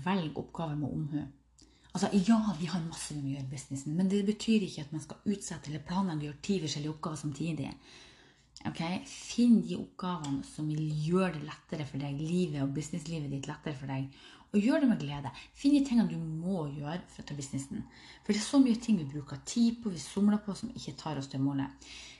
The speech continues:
Et eksempel, eksempel er å gjøre noe som vil ikke gjøre hver sånn kortvarig lykke, men noe som vil gjøre det langvarig lykkelig.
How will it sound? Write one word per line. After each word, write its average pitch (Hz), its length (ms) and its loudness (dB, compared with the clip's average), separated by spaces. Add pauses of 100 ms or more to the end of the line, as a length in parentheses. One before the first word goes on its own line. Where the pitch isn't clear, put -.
Et 196 160 0
eksempel, 214 360 2 (140)
eksempel 160 540 -2
er 135 260 -4 (840)
å 185 80 2
gjøre 175 280 4
noe 180 340 -2
som 151 240 -2 (220)
vil 151 420 -2 (800)
ikke 175 240 -2
gjøre 185 180 0
hver 170 240 -2
sånn 139 200 -6
kortvarig 170 420 -4
lykke, 170 200 -2
men 156 120 -2
noe 170 100 -6
som 160 140 -8
vil 156 100 -4
gjøre 156 140 -4
det 147 100 -4
langvarig 160 480 -2
lykkelig. 135 380 -6